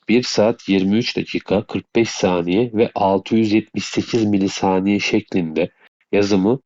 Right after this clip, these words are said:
ekrandaki gibidir. Date değişkeninde yıl, ay ve gün, date and time değişkeninde yıl, ay, günün yanı sıra dakika, saniye şeklinde atama yapılır.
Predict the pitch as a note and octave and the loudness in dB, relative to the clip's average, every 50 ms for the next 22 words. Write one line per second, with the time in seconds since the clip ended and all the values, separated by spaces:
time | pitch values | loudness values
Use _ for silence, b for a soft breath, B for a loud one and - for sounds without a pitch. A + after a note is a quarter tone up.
0 | _ _ - G#2 G#2 - - - G#2+ G#2 G#2 G2+ G2 - - A#2 G#2+ F#2+ E2 E2 | _ _ -4 -2 -2 -2 0 0 0 2 2 0 0 -2 -2 -2 0 0 -2 -2
1 | - - - - - - - _ _ _ _ _ _ _ _ _ _ _ _ _ | -6 -6 -8 -8 -10 -10 -14 _ _ _ _ _ _ _ _ _ _ _ _ _
2 | _ _ _ - G#2 G#2+ D3 D#3+ - _ - G2 F#2+ F2+ - - - E2+ E2+ E2 | _ _ _ 0 2 4 4 2 0 _ 0 2 2 0 0 -4 -4 -4 -2 -4
3 | D#2 D#2 D#2 E2 A#2+ - _ _ _ _ - G2 F#2 G2 A#2 C#3+ D3 - - G2+ | -4 -2 -2 -2 -2 -4 _ _ _ _ -4 0 2 2 4 2 2 0 0 0
4 | G2+ A2+ B2+ A2+ F#2+ F2+ E2+ E2 F2 G2+ B2 - D#3 - _ _ _ _ _ _ | 2 4 4 2 2 0 0 0 2 2 2 0 0 -6 _ _ _ _ _ _
5 | _ _ _ _ _ _ _ _ A2 A2+ C3 C3 - - G#2+ G2+ F#2 F#2 - G#2 | _ _ _ _ _ _ _ _ 2 2 2 2 0 0 -2 -2 -2 -2 -2 0
6 | G#2+ A2+ B2+ B2+ A#2+ G2+ F2+ E2 - - - F2+ E2+ E2 D#2+ D#2+ E2 G2+ A#2 C3 | 2 2 2 0 0 0 0 0 -2 -2 -2 -2 -2 -2 -2 -2 0 0 0 0
7 | B2+ - _ _ _ _ _ - F#2 G2 A#2 C#3 D3+ D3 - - - G2+ G#2+ A#2 | 0 -6 _ _ _ _ _ 0 2 4 4 4 2 0 -4 -2 0 2 2 2
8 | A#2+ A2 G2 G2+ G2 F#2+ G2 G2+ B2 D3 - - G#2+ G2 G2 A2 B2 B2 - D3 | 2 0 0 0 0 2 2 0 0 -2 -6 -4 -2 0 2 2 0 2 2 2
9 | C#3+ C#3 C#3+ b b b b b b b _ _ - G2+ F#2+ - - G#2+ - - | 2 2 0 b b b b b b b _ _ 0 0 0 0 -2 -2 0 0
10 | D3 - - - A2+ A2 A2 A2 A#2 A#2+ G#2+ - - F2 - - - E2+ F2 G2+ | 0 0 0 0 2 2 2 2 2 0 0 0 -2 -4 -2 -2 -4 -2 0 0
11 | A2 G2+ F#2+ - - F#2 G#2+ A2+ G#2+ F2+ - F2 E2+ G#2+ - - - - | 0 0 0 0 0 0 0 0 0 0 -2 -4 -4 -4 -6 -10 -12 -14